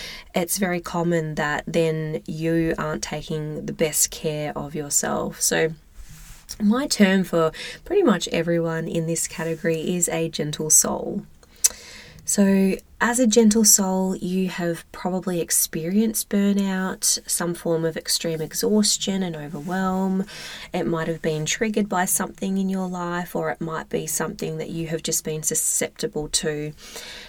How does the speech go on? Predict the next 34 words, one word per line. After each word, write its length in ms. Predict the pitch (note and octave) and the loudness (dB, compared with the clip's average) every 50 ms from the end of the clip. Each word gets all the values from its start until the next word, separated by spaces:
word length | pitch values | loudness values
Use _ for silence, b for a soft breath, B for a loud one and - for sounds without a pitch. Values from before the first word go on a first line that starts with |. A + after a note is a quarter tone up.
| B B | B B
You 120 | - G3+ G3 | 4 6 8
might 300 | G3 A3+ C#4 F4+ - - | 8 8 6 4 2 2
also 320 | A3+ A3 G#3 - - G3+ | 2 4 4 4 2 2
have 220 | F#3+ F#3 F#3+ F3 | 0 0 -2 -4
felt 340 | - - F3 E3 D#3+ E3 - | -4 -4 -2 -2 -2 -2 -2
as 140 | F3+ E3+ E3 | -2 -2 -2
though 180 | E3+ D#3+ D#3 D#3+ | -2 -4 -4 -4
you've 300 | D#3 D#3+ E3+ D#3+ D#3+ - | -4 -4 -4 -4 -4 -4
been 280 | E3 D#3 D#3+ E3 E3 | -4 -4 -2 -4 -4
more 240 | E3 D#3 D#3 D3+ - - | -4 -4 -6 -6 -8 -8
anxious 560 | D3+ D3+ D#3 D#3 - - - E3+ D#3+ - - | -8 -8 -6 -6 -4 -4 -4 -2 -2 -2 -2
than 240 | - - D#3+ D3+ D3+ | -2 -4 -6 -6 -6
normal, 720 | D3+ D3+ E3 G3 A#3 D#4+ F#4 G#4 G#4 F#4 C#4 A3+ G#3+ G#3 - - | -6 -4 -2 0 2 4 4 4 4 2 0 -2 -6 -8 -6 -8
um, 320 | E3+ D#3 D3+ D3+ D3+ - - | -8 -6 -6 -8 -8 -8 -6
and 160 | D#3 D#3 D#3+ | -6 -4 -2
this 120 | E3+ - | -2 -2
has 120 | - D#3+ - | -2 -4 -4
probably 460 | - - D#3+ D#3 D#3+ D#3 - D#3+ D#3+ | -2 -2 0 0 0 0 0 -2 -2
made 260 | D#3+ D#3 D#3+ D#3 - | 0 -2 -2 -2 -4
you 80 | D#3+ D#3 | -6 -6
feel 240 | - - D#3+ D3+ | -2 -2 -2 -2
quite 400 | D3 - - - D3+ C#3+ C#3+ - - - | -2 -6 -8 -6 -4 -4 -4 -6 -6 -6
abnormal, 760 | C#3+ C#3+ D3+ - - E3+ E3+ E3+ F3+ G3 A3+ C4 C4+ C4 | -6 -6 -4 -4 -2 -2 0 0 2 2 2 2 2 0
and 480 | A3+ - F3+ E3+ E3+ E3+ D#3+ D#3+ - - - - - - | 0 0 0 0 0 0 -2 -4 -8 -12 -16 -20 -16 -10
likely 480 | - D#3+ D#3 D#3+ G3 D4+ - - G4+ D4 | -8 -6 -2 -2 -2 -2 0 0 0 0
for 160 | - - F#3 | 0 0 -2
a 40 | E3+ | 0
lot 200 | D#3+ D#3+ D#3 D#3 | 0 0 0 -2
of 100 | D#3 D3+ | -2 -4
your 160 | D#3+ D3 C#3+ | -4 -4 -4
life 420 | C#3+ D3+ F3 F3+ D#3+ D3+ D3 D3+ - | -4 -2 0 0 0 0 -2 -4 -4
as 220 | D3+ C#3+ - - | -4 -4 -2 0
well, 320 | G3 G#3 G3 D#3+ D3 C#3+ | 0 2 2 2 0 -2
because 540 | C#3+ - F3+ E3+ - E3 D#3+ D#3+ D#3 - B | -2 -2 -4 -2 2 2 4 4 4 2 B